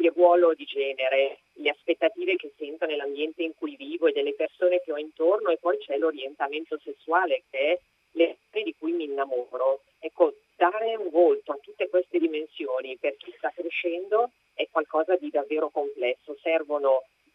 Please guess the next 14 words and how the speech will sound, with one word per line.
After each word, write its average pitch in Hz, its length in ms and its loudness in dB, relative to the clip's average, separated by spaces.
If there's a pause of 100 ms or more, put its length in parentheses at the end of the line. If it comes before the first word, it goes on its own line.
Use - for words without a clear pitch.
modelli 156 600 2
ai 131 220 2
quali 147 240 2
guardare 139 840 0
e 180 180 -2
servono 185 360 0
contesti 180 680 -2
dove 160 240 2
davvero 156 340 2
si - 140 -10
può 139 180 0
parlare 131 440 -2
di 127 200 -20
tutto. 143 420 -4